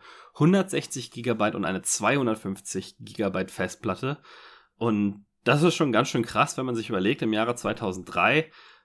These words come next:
ähm, das war noch drei Jahre, bevor die PlayStation drei dann rausgekommen ist, die ursprünglich mit zwanzig, sechzig und dann auch später achtzig Gigabyte Varianten rausgekommen ist.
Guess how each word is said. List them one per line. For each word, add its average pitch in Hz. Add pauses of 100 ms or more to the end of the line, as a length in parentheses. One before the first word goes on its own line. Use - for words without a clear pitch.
ähm, 107
das 104
war 104
noch 101
drei 90
Jahre, 127
bevor 110
die 101
PlayStation 107
drei 98
dann 107
rausgekommen 87
ist, 110
die 101 (680)
ursprünglich 117
mit 104
zwanzig, 131
sechzig 117
und 110
dann 101 (140)
auch 98 (220)
später -
achtzig 117
Gigabyte 95
Varianten 92
rausgekommen 92
ist. 123